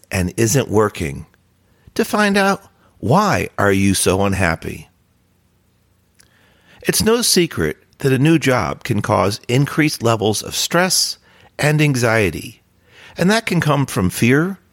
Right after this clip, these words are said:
of or lack of the unknown. You're in a new position and with a new company. You've got to get acquainted with team members and the processes.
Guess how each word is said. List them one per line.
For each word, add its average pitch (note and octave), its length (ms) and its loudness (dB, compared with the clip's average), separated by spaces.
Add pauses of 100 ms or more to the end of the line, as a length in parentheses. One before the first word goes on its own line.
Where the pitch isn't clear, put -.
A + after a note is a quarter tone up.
(240)
of F#3+ 520 -2 (440)
or A2+ 200 2
lack C#3+ 380 -2
of F2 400 -2 (200)
the F#2+ 180 2
unknown. B2 640 2 (1600)
You're F#3 180 4
in A#3 80 2
a A3+ 40 4
new G#3+ 160 2
position B2+ 640 0 (520)
and A#3+ 300 2
with F3 220 2
a F#3 40 4
new F3 120 4
company. E3+ 600 -2 (720)
You've F4+ 220 0
got C#4+ 220 2
to D#4 80 -2
get C#4+ 180 -4
acquainted A3 540 0
with F2 200 0
team A2+ 220 0
members B2+ 480 2
and G3 200 2
the G3 80 0
processes. - 960 -2